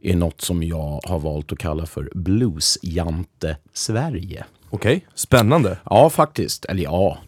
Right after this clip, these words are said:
Speaker 1: det kanske inte är, men det är något jag har tänkt på en del.
Speaker 2: Ja.
Speaker 1: Och det här är ett fenomen som jag egentligen bara har stött på här.
Speaker 2: Mm, okej. I
Speaker 1: Och som
Speaker 2: Sverige?
Speaker 1: jag, ja, som jag tror faktiskt är typiskt svenskt. Och som jag tycker mer och mer illa om faktiskt, ju äldre
Speaker 2: Okej.
Speaker 1: jag blir.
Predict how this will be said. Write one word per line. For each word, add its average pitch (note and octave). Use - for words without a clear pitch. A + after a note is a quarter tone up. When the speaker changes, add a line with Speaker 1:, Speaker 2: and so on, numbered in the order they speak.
Speaker 1:
det F2+
kanske C3
inte F#2+
är, C#2+
men F#2
det B2+
är C3+
något C#3+
jag C#3+
har C3
tänkt E2+
på D#2
en D2
del. C#2
Speaker 2:
Ja. B2
Speaker 1:
Och F#2+
det G2+
här B2+
är D3
ett D3
fenomen G#2
som G#2+
jag F2+
egentligen F2
bara E2+
har E2
stött -
på D#2+
här. C#3+
Speaker 2:
Mm, G2
okej. G2
I -
Speaker 1:
Och G#2
som C#3
Speaker 2:
Sverige? G#2+
Speaker 1:
jag, A2+
ja, C3
som C#3+
jag C#3+
tror C#3+
faktiskt A#2+
är D3
typiskt -
svenskt. D2
Och -
som G#2+
jag G#2
tycker G#2+
mer G#2+
och G#2+
mer F#2
illa B2
om D2+
faktiskt, -
ju F#2+
äldre E2+
Speaker 2:
Okej. G2
Speaker 1:
jag E2
blir. D2+